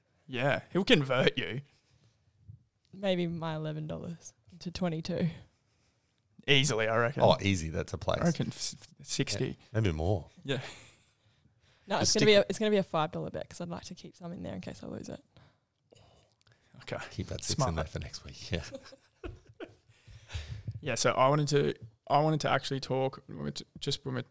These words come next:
Speaker 1: talking betting, actually, I've been meaning to bring this up for a couple of weeks. 'Cause a couple of weeks ago,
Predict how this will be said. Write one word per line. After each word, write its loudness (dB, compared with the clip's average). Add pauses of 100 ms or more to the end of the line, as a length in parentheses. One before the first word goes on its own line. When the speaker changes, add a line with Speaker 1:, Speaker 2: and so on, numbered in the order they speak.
Speaker 1:
talking -2
betting, 0
actually, 0
I've -16
been 0
meaning 6
to 4
bring -2
this 0
up 0 (100)
for -4
a 0
couple -2
of -4
weeks. -4 (1120)
'Cause -18
a -14
couple 2
of 6
weeks 2
ago, 6